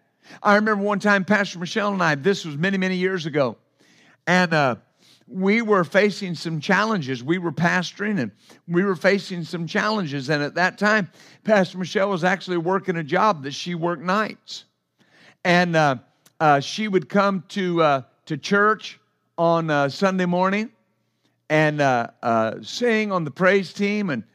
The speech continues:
minister if need be. And then, uh, Sunday, uh, evening, she would do the same thing. And she would come and minister.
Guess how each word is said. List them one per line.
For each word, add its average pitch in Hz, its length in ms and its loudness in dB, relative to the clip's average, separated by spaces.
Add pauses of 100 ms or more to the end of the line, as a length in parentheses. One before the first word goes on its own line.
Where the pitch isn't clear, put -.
minister 196 840 -2 (200)
if 143 240 0
need 175 260 -2
be. 202 280 2 (460)
And 160 300 2
then, 180 300 2
uh, 156 220 2 (140)
Sunday, 185 680 2
uh, 151 260 4
evening, 202 540 0 (160)
she 247 240 -8
would 180 120 -2
do 196 120 -2
the 170 100 -8
same 190 280 0
thing. 233 280 -2 (540)
And 135 100 -2
she 190 160 -4
would 170 140 -6
come 190 240 2
and 165 120 -2
minister. 196 560 -2